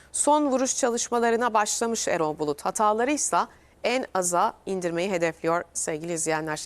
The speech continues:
İlk yedi haftada on iki gol attı Fenerbahçe. Ee, dokuz golde kalan İngiliz devi Arsenal'i geçti mesela.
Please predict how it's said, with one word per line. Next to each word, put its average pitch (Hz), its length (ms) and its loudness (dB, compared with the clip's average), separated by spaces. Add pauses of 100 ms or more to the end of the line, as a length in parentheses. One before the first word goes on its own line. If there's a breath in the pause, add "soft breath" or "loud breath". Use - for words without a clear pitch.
İlk 208 220 -4
yedi 208 160 4
haftada 180 380 0
on 208 120 0
iki 185 180 -6
gol 170 160 0
attı 147 240 -2
Fenerbahçe. 160 760 -2 (500 loud breath)
Ee, 156 300 2
dokuz 196 400 0
golde 170 280 2
kalan 180 380 0
İngiliz 185 460 -2
devi 165 160 2
Arsenal'i 175 540 0
geçti 165 340 -2
mesela. 139 460 0